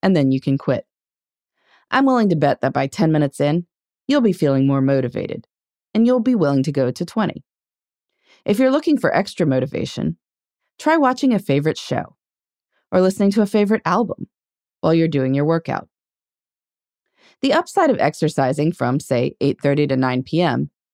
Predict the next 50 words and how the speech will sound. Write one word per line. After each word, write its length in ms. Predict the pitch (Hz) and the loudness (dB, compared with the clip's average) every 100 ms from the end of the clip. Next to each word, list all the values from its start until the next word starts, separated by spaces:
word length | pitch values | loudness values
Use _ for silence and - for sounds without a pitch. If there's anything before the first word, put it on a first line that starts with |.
| _ - | _ -6
is 140 | 170 | -2
that 140 | 220 226 | 0 0
it 100 | - | -4
happens, 760 | - 269 - - - - - _ _ _ _ _ | -4 -4 -4 -8 -10 -20 -20 _ _ _ _ _
and 140 | 175 196 | 0 2
then 140 | 226 | 2
you 100 | 269 | 2
still 300 | 277 - 185 | -2 -2 0
have 200 | 196 185 | 2 2
an 120 | 170 - | 0 0
hour 280 | 139 143 160 | 0 0 0
or 80 | |
so 260 | 156 - 120 | -2 -4 -2
to 100 | 135 | -2
veg 300 | - 131 139 | -2 -2 -2
out 300 | - - - _ _ _ - | -6 -6 -10 _ _ _ -8
before 300 | 226 - 160 | -4 0 2
you 100 | 143 | 2
need 160 | 135 | 0
to 60 | 143 | 0
go 140 | 143 | -2
to 80 | 139 | -2
bed. 300 | 156 175 135 - _ _ _ _ _ _ _ _ _ - | 0 -2 -4 -20 _ _ _ _ _ _ _ _ _ -4
This 140 | 269 | -4
can 140 | - 311 | 0 0
be 100 | 311 | 0
plenty 320 | - 294 262 | -2 0 2
of 100 | 170 | 0
time 240 | 175 143 | 0 0
to 80 | 139 | 0
wind 340 | 135 143 156 143 | 0 0 0 0
down, 420 | 131 127 135 131 _ _ | 0 0 -2 -4 _ _
crack 320 | - 120 135 | -4 -2 0
open 220 | 160 165 | 0 0
that 200 | 165 165 | 0 0
beer, 280 | 143 135 135 | 0 0 0
read 200 | 135 160 | 0 0
a 40 | 185 | 0
book, 320 | 147 151 - | 0 -2 -2
hang 200 | 139 156 | -2 0
out 120 | 165 | 0
with 100 | 170 | -2
your 100 | 175 | -4
partner, 460 | - - 135 139 - _ - | -2 -6 -4 -6 -6 _ -6
or 100 | - | 0
whatever 380 | 254 - 240 208 | 0 0 2 2
it 80 | 156 | 2
is 160 | 147 | 0
you 80 | 143 | -2
do. 200 | 139 147 | -2 -4